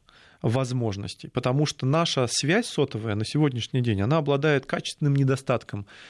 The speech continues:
На самом деле мы имеем так называемое, опять-таки касабельно времени, расширенное время.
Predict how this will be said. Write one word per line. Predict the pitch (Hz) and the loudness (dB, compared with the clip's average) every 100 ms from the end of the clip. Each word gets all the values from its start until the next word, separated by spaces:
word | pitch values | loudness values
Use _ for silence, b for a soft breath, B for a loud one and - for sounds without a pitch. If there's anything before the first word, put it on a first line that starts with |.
| B | B
На | 127 | -2
самом | 127 196 196 147 | 0 2 2 2
деле | 135 110 | 0 2
мы | 107 151 151 131 B B _ | 2 2 2 -2 B B _
имеем | 135 139 151 131 | 2 4 4 2
так | 113 123 | 0 -2
называемое, | 120 120 131 131 117 117 | 0 2 4 2 2 0
опять-таки | - 131 - - | 0 -2 -4 -4
касабельно | 120 - 120 104 101 | -4 0 0 0 -2
времени, | 104 131 175 135 107 120 | 0 2 2 2 0 0
расширенное | 147 156 - 180 160 151 147 | 0 0 -2 -2 0 2 2
время. | 131 117 95 | 2 0 -2